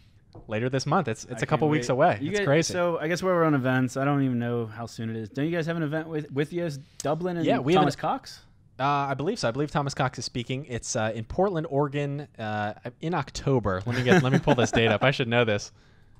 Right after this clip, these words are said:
Speaker 1: Give me one sec. But, uh, a lot of events are going on. Here it is. Thursday, October eleventh at Kel's Irish Pub in Portland, Oregon. Um, our community manager, Adriana, should be there. I believe our two tech guys, James and Ross, will be there. Thomas Cox, who was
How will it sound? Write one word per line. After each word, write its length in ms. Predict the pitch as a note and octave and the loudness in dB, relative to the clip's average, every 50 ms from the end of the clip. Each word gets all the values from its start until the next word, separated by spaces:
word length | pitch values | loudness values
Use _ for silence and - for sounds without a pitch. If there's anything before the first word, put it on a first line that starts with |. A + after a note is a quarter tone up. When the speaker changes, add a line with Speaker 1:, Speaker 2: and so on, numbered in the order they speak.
| - - - - C#3 - G3 G3 F#3+ F3+ F3+ - - - - - - _ | -20 -20 -20 -18 -16 -16 -16 -16 -18 -18 -20 -20 -20 -20 -20 -20 -20 _
Speaker 1:
Give 100 | - A2+ | -6 -4
me 60 | A2 G#2 | -2 0
one 160 | G#2 G#2 G2+ | 0 0 0
sec. 300 | - - G#2+ G#2 - - | 0 0 -2 -2 0 -2
But, 180 | A2 G2+ - | -2 -2 -2
uh, 140 | A2 A2 A2+ G#2+ | -2 -4 -2 2
a 40 | |
lot 160 | A#2+ C#3+ F3+ A3+ | 4 4 4 4
of 80 | G#3 | 4
events 380 | E3 B2+ B2 A#2+ - - - - - | 4 2 2 2 0 -2 -4 -8 -10
are 80 | A2 | -6
going 280 | - A2 G#2 G#2 G#2 - | -4 -2 -2 -2 -4 -6
on. 360 | - G#2+ A2 G#2+ G#2 G2+ G#2 | -4 -2 0 0 0 0 -2
Here 160 | A2 A#2 D#3 D#3+ | -2 0 2 2
it 60 | C3 | 2
is. 80 | G#2 - | 0 0
Thursday, 460 | - - D#3+ F3+ F3+ - F#3 F3 E3+ | 2 4 6 6 6 6 6 4 4
October 440 | C#3+ C3 - - E3 D3+ B2+ B2+ A#2+ | 4 2 2 2 2 2 4 4 2
eleventh 340 | A#2 A#2+ B2+ B2+ C3 B2 - | 4 4 4 2 2 0 -2
at 120 | G#2+ - | -4 -4
Kel's 300 | - - C#3+ C#3+ C#3 B2+ | -2 0 2 2 2 4
Irish 280 | A#2+ A#2+ A#2 A2 - - | 2 2 2 0 -2 -2
Pub 300 | - B2 G#2+ G#2+ G#2+ G2+ | 0 2 2 2 2 0
in 100 | G2 F#2+ | -2 -6
Portland, 340 | - - A#2+ A#2+ A2 G#2 G#2+ | -6 -6 -4 -4 -4 -4 -2
Oregon. 460 | G#2 G#2 G#2 G2 G2+ G2 G2 F#2+ F#2+ - - - - - - | -2 0 0 0 -2 -2 -4 -4 -8 -12 -18 -20 -20 -16 -8
Um, 400 | - G2+ G2+ G2 G2 F#2+ F#2+ G2+ - | -4 -2 0 0 0 -2 -4 -8 -6
our 240 | - A2 A2 A2 G2+ | -2 0 0 0 0
community 340 | - - D3+ D3+ D3+ C3+ C3+ | -2 -2 -2 0 0 0 0
manager, 240 | C3 B2 A#2 A2+ A2+ | 0 0 0 -2 -2
Adriana, 460 | A2+ A2 G#2 G2+ G#2 A#2 C3+ C#3 A#2+ | -2 -4 -4 -4 -2 -2 -2 -2 -2
should 160 | - C3+ A2+ | -4 -4 -4
be 140 | B2 B2+ B2 | -4 -2 0
there. 280 | A#2+ A#2 A#2+ A#2+ A2+ | 0 2 2 0 0
I 60 | G#2+ G#2+ | -2 -4
believe 320 | G#2+ G#2 G#2+ G#2 G#2 G2+ | -4 -4 -4 -4 -4 -4
our 100 | G2+ G2 | -4 -6
two 160 | - - C3+ | -6 -6 -8
tech 240 | B2 - C#3+ B2+ - | -6 -4 -4 -4 -2
guys, 320 | - A#2+ A#2 A2+ A2+ G#2+ | -2 -2 -2 -2 -4 -6
James 240 | - - G#2 G2 F#2 | -6 -8 -10 -8 -8
and 100 | F#2+ G2+ | -6 -2
Ross, 280 | B2+ C#3+ D3+ C#3+ C3 - | 0 2 2 2 2 0
will 80 | C3+ | -2
be 160 | A#2+ B2+ C3 B2+ | -2 0 0 2
there. 200 | A#2+ A#2 A2+ G#2+ | 2 2 2 0
Thomas 340 | - - D3 C#3+ B2+ - | -2 -2 -4 -4 -4 -4
Cox, 380 | - - C3+ B2+ B2+ B2 - - | 0 2 4 4 4 4 2 -2
who 120 | - A2 | -4 -4
was 260 | G#2 G#2 G2 F#2 - | -4 -4 -6 -6 -8